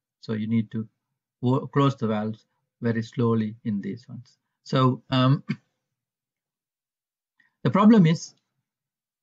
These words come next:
um, the response time,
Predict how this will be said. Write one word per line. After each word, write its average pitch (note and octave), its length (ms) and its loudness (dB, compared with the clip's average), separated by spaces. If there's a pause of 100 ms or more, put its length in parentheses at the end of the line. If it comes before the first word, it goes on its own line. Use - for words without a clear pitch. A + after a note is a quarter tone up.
(580)
um, B2+ 540 4 (760)
the C3+ 180 0
response E3 460 0
time, D3+ 420 -4